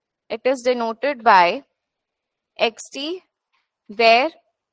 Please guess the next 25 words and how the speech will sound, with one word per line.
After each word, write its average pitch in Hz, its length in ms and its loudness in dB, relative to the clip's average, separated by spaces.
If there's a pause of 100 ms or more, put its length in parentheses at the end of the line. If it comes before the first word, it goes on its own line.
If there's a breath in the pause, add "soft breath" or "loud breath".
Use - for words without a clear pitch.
(100)
T 269 220 -8
belongs 214 480 -2
to 254 100 -12
J। 208 160 -4
देखो 208 260 -6
मैं 247 180 -4
लिख 233 300 -6
रही 240 100 -6
हूँ 208 220 -8
तो 226 80 -2
यहाँ 208 220 2
पे 220 100 -6
कॉपी 220 340 -2
करते 202 260 -6
रहना। 190 300 -4 (1000)
Full 320 160 0 (100)
stop। 214 340 2 (1400)
the 262 140 4
set 254 300 2
of 339 180 2
values, 214 840 0 (1600)
the 247 360 4 (140)
set 269 340 0 (300)
of 277 320 2
values 202 840 -2